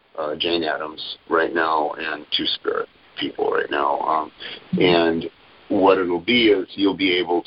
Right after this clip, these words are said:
Speaker 1: to, because all of our, all of our assets, whether it's the Legacy Walk or the Legacy Wall, are digitally interactive. They all have a,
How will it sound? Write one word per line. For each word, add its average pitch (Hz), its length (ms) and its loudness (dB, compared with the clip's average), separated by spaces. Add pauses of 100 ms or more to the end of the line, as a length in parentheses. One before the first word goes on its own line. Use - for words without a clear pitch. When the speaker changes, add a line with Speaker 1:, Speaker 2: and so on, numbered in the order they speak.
Speaker 1:
to, 87 320 0 (520)
because 104 380 -2
all 123 220 4
of 123 100 -4
our, 101 220 -4 (160)
all 113 160 2
of 107 60 -2
our 92 160 0
assets, 90 420 -6
whether 85 200 -6
it's - 120 -14
the 87 80 -14
Legacy 90 380 -6
Walk 85 260 0
or 85 80 -8
the 82 80 -8
Legacy 82 600 -6
Wall, 98 500 2
are 87 100 -4
digitally 85 540 -8
interactive. 80 600 -4
They 80 100 -6
all 80 200 0
have 85 200 -4
a, 78 140 -4